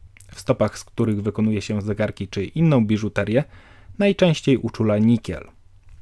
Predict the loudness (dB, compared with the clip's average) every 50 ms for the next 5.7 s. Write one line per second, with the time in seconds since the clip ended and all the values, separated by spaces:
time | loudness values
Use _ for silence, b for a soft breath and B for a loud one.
0 | -18 -18 -18 -18 -18 -18 -20 -20 -18 -10 -4 -2 0 0 2 2 0 0 0 -2
1 | 0 0 -2 -2 0 -2 -2 -2 -2 -4 -6 -2 2 4 4 4 4 4 2 0
2 | -2 -4 -2 -2 0 2 2 2 2 2 0 0 0 0 0 -2 -4 -4 -4 -4
3 | -4 -2 -2 0 0 -2 -4 -4 -8 -10 -8 -8 -8 -6 -6 -6 -6 -2 -2 -2
4 | -2 -2 -2 -2 -2 -2 -2 -2 -4 -4 -2 -2 -4 -4 -6 -6 -4 -4 -4 -4
5 | -4 -4 -6 -6 -6 -6 -8 -8 -8 -8 -6 -8 -8 -10